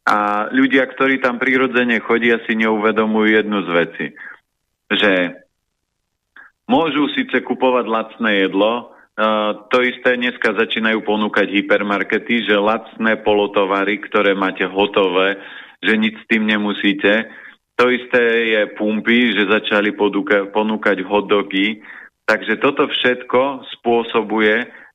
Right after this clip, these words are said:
že ľudstvo nemá dostatok výživných látok. A tým, že nemajú základné výživné látky, ako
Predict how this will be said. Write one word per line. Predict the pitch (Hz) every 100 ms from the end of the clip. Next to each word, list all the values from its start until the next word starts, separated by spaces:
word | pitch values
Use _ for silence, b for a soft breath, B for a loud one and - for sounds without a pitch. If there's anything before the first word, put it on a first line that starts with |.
| -
že | 113
ľudstvo | 110 117 135 - - 107 104
nemá | 107 120 127 120 110 104
dostatok | 98 104 - 110 110 92
výživných | 98 98 101 98 98
látok. | 95 87 82 85 78 - B B B _ -
A | 110 110
tým, | 127 147 135
že | 117 117
nemajú | 123 123 123 113
základné | 123 131 135 127 127
výživné | 120 123 120 123 120
látky, | 110 92 92 - 110 107 110
ako | 98 110